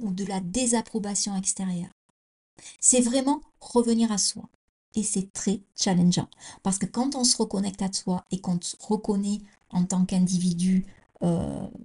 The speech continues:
pleinement, euh, accompli, les autres qui sont à l'extérieur de nous et qui n'ont pas fait ce chemin-là,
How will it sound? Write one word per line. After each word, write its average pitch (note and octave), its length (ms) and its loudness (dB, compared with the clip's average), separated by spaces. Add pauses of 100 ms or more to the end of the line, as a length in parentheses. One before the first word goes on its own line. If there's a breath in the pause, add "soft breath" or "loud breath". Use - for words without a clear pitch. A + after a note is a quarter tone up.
(1500)
pleinement, G#3 560 6
euh, F3 340 2 (120)
accompli, F3+ 680 6 (460 soft breath)
les F#3+ 340 6
autres B3+ 240 4
qui - 100 -2
sont G3 200 4
à F3 120 4
l'extérieur G3+ 920 2
de F3+ 140 2
nous F#3 340 6 (1040)
et F#3+ 80 2
qui G3+ 120 4
n'ont F#3+ 140 6
pas C4 220 4
fait A#3+ 380 2 (320)
ce - 200 -4
chemin-là, F3+ 640 2